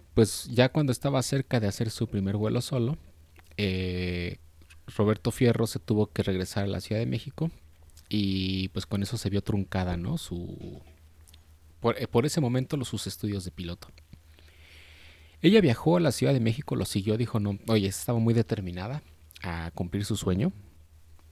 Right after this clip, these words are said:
Y, pues, llegó a México, ¿no? Y empezó a buscar escuela de aviación, pero,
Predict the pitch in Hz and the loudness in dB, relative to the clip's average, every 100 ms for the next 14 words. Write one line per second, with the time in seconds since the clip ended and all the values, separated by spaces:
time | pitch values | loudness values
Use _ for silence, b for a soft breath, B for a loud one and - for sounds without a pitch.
0 | - - - - - 104 101 101 101 98 | -20 -20 -20 -20 -4 2 4 4 4 4
1 | 110 104 113 135 156 - - 117 113 156 | 6 6 6 4 2 0 2 4 4 2
2 | 170 120 98 98 - 110 120 120 - 131 | 2 0 0 -2 -2 0 2 2 0 -4
3 | 120 - 117 113 127 123 175 180 123 104 | -4 -2 -4 -2 -4 -6 -8 -8 -8 -12
4 | 98 | -14